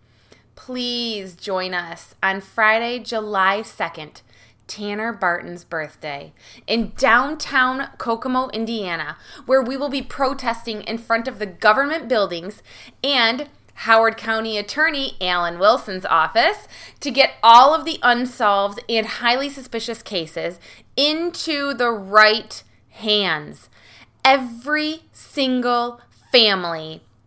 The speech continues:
deserves justice. Okay, so,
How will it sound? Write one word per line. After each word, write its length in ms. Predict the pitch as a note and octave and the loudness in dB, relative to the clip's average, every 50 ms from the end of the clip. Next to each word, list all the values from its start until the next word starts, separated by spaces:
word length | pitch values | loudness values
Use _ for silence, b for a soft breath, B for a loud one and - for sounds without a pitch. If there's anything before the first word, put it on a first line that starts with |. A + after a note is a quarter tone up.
| _ _ - | _ _ -10
deserves 540 | G3 F#3+ F3+ E3 F#3+ E3+ E3 D#3+ E3 D#3+ | -8 -6 -4 -2 -2 -2 -2 -4 -6 -10
justice. 840 | - - E3 C#3 - - - - - - - - - - - - - _ _ _ _ _ _ _ _ _ _ _ _ _ _ _ _ _ _ _ _ _ _ _ _ _ _ _ _ _ _ _ _ _ _ _ - | -10 -8 -8 -8 -8 -10 -12 -12 -12 -12 -12 -12 -16 -18 -18 -20 -20 _ _ _ _ _ _ _ _ _ _ _ _ _ _ _ _ _ _ _ _ _ _ _ _ _ _ _ _ _ _ _ _ _ _ _ 4
Okay, 340 | A3+ A3+ A3+ F#3 - - - - - - - - b b b b b b b b b b b b _ _ _ _ _ - | 6 6 6 2 -2 -2 -4 -12 -20 -20 -20 -20 b b b b b b b b b b b b _ _ _ _ _ 0
so, 320 | - - E4 A3+ - - | 6 8 8 8 8 6